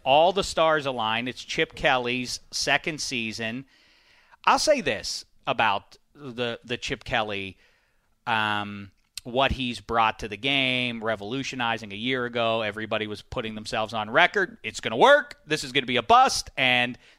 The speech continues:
now for all of time, um, I will remember who was on the right side and the wrong side of this. Talking to Daniel Jeremiah, A K A at Move the Sticks, the great, uh, scout who joins us all the time here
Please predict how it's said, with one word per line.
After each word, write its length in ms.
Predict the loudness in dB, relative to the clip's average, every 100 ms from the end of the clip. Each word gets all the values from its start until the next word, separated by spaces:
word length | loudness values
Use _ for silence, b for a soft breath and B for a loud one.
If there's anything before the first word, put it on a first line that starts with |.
| 4
now 260 | 6 6
for 160 | 6 4
all 180 | 4 2
of 100 | -2
time, 360 | 0 2 2 -2 b b b
um, 420 | 4 6 6 4 0
I 120 | 0
will 180 | 0 -2
remember 420 | -2 0 0 -2
who 340 | -6 -6 -8 -8
was 160 | -8 -4
on 120 | -4
the 80 | -4
right 240 | -4 -4
side 220 | -4 -4
and 60 | -4
the 60 | -2
wrong 240 | -2 -2
side 240 | 0 -2
of 60 | -2
this. 200 | -4 -6 -10 b b b b b
Talking 340 | 2 4 2 0
to 80 | 0
Daniel 380 | 2 2 0 -2
Jeremiah, 640 | 0 2 0 0 0 -2
A 100 | -4 -4
K 320 | -4 -4 -2
A 20 |
at 180 | -2 -2
Move 240 | -6 -8
the 80 | -10
Sticks, 380 | -10 -8 -8 -10
the 100 | -14
great, 380 | -10 -10 -10 -10
uh, 100 | -10
scout 360 | -6 -4 -4 -6
who 80 |
joins 340 | -10 -12 -12 -12
us 120 | -10
all 120 | -10
the 80 | -10
time 340 | -6 -2 -2 -4
here 320 | -4 -2